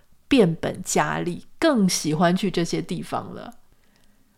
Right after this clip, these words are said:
说到他们刚搬到上海的日子，其实就已经手头非常拮据了哈。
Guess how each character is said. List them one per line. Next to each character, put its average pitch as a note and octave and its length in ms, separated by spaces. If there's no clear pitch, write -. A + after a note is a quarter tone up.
说 - 180
到 F#4 160
他 D#4 100
们 B3 240
刚 B3 320
搬 G3+ 240
到 G#3 140
上 G3+ 180
海 F#3 140
的 D#3+ 80
日 F3+ 240
子， D#3+ 160
其 - 240
实 A#3 100
就 A3+ 220
已 F3 160
经 F#3+ 240
手 D#3 240
头 E3 180
非 F#3+ 200
常 E3+ 180
拮 D#3+ 280
据 D#3+ 260
了 D#3+ 100
哈。 G3+ 220